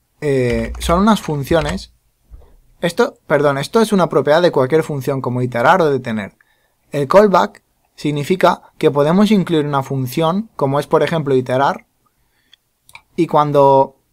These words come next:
por ejemplo, en detener, si incluimos una función aquí, cuando detener se ejecute con todo el código que tenga dentro,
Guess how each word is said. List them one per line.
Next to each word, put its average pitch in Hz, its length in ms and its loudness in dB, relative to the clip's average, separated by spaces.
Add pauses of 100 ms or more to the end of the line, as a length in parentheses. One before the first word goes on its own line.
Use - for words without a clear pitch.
(140)
por 151 140 2
ejemplo, 143 320 2
en 127 100 0
detener, 143 440 0
si 151 100 -6
incluimos 160 380 0
una 196 180 2
función 151 340 -4
aquí, 190 440 -4 (580)
cuando 151 320 4
detener 147 420 0
se 214 100 2
ejecute 185 580 0
con 139 220 -2
todo 156 220 4
el 165 80 0
código 147 400 2
que 131 100 -2
tenga 151 300 0
dentro, 170 500 0